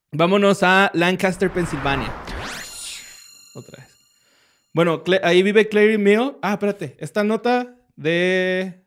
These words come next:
eh, Buscatesoras me la mandó Fernando Gómez. Eh, Lancaster, Pensilvania, Estados Unidos. Ahí vive Claire Miller, de catorce años. Eh, la detuvieron este veintidós de febrero a esta niña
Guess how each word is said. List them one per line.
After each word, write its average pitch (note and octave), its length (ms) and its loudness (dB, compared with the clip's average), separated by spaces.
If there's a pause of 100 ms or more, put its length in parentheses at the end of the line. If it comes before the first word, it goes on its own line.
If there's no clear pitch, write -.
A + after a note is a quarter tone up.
(140)
eh, B2+ 160 -10
Buscatesoras C#3 540 -6
me E3+ 120 -6
la D3 80 -6
mandó C3+ 200 -6
Fernando C#3+ 380 -8
Gómez. A#2 320 -12 (1120)
Eh, C#3 680 -2 (680)
Lancaster, E3 380 -2
Pensilvania, G3+ 460 0
Estados F#3+ 280 0
Unidos. B3 440 2 (280)
Ahí C#3+ 160 -2
vive F3 240 0
Claire F#3+ 340 2
Miller, G#3 520 0
de D3+ 120 -8
catorce D#3 420 -4
años. G#3+ 360 -2 (800)
Eh, C3 180 0
la C#3 100 2
detuvieron D3 440 0
este F#3 460 -2
veintidós D#3+ 420 -2
de G3+ 80 6
febrero E3+ 440 2
a F#3+ 100 -2
esta E3+ 200 -8
niña A3+ 380 2